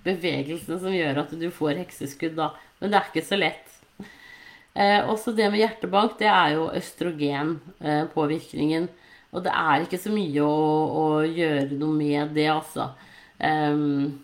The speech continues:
rett og slett. Men det er klart at blir det veldig plagsomt, så, så bør legen sende deg videre til en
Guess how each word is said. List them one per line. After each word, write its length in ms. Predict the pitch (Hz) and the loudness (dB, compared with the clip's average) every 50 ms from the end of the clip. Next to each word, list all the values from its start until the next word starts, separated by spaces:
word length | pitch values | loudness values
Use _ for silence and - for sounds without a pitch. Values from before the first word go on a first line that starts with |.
| - _ - | -20 _ -16
rett 400 | - - - 160 156 - - 147 | -10 -4 -4 -4 -4 -6 -6 -6
og 80 | 156 151 | -4 -2
slett. 300 | 165 151 151 151 - - | 0 -2 -2 -2 -4 -4
Men 220 | 185 190 202 202 - | -2 -2 -2 -2 -2
det 140 | - 196 208 | -2 -2 0
er 60 | 202 - | 2 0
klart 160 | 196 190 208 | 0 0 -2
at 60 | 196 190 | -4 -4
blir 160 | 190 185 175 | -4 -2 -2
det 80 | 180 190 | -2 -2
veldig 160 | 180 175 170 - | -2 -2 -4 -2
plagsomt, 520 | 202 180 156 156 - - 214 233 233 226 - - - - - - _ - - - | 0 0 0 0 -2 2 2 2 2 2 -4 -12 -20 -20 -20 -20 _ -20 -18 -8
så, 560 | - - 214 208 208 208 208 202 202 190 190 190 - - - - - - - - - | 0 2 4 4 6 6 6 6 6 4 2 0 -4 -18 -20 -20 -20 -20 -16 -6 0
så 140 | 214 202 196 190 170 | 2 2 2 2 0
bør 360 | - 160 151 151 151 151 151 165 165 160 160 160 | 0 2 4 4 2 2 0 0 0 0 0 0
legen 380 | 170 170 156 139 139 147 151 165 | 0 -2 -2 0 0 0 0 0
sende 300 | 160 - 190 165 147 131 | -2 -4 -4 -4 -2 -2
deg 160 | 139 147 147 156 | -2 -4 -4 -4
videre 400 | 170 151 131 135 151 151 143 139 | -6 -10 -10 -8 -6 -6 -6 -4
til 220 | 143 151 143 143 147 | -2 -2 -2 0 0
en 140 | 147 147 | 0 0